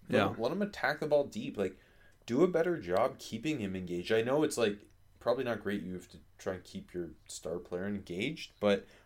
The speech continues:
Speaker 1: also, like, you did just the absolute biggest joke of a job scheming this offense around.
Speaker 2: Well, especially when your team's struggling so much. Get your best player the ball. Like, it's pretty fucking simple, B K.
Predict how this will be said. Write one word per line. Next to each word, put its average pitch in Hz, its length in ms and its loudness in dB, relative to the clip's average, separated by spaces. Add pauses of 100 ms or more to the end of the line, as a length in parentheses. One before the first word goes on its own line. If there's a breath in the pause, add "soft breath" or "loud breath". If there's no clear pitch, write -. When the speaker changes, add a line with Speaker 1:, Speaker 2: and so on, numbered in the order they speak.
(120)
Speaker 1:
also, 127 300 2
like, 104 240 0
you 107 80 -2
did 151 180 -2
just 101 200 -2 (300)
the 107 200 0
absolute 101 500 -2 (840)
biggest 110 380 2
joke 101 320 0
of 101 100 -4
a 98 60 -2
job 90 580 4 (260)
scheming 95 880 -4 (560)
this 92 180 -4
offense 90 420 -4
around. - 220 -10
Speaker 2:
Well, 175 180 0
especially 214 420 10
when 247 100 12
your 240 100 12
team's 220 220 12
struggling 160 480 10
so - 140 4
much. 101 220 2
Get 151 140 6
your 185 120 12
best 135 340 8
player 135 320 10
the 127 120 8
ball. 107 360 6
Like, 101 140 6
it's 117 200 8
pretty 143 340 4
fucking 170 320 4
simple, 110 560 4
B 110 120 4
K. 98 420 0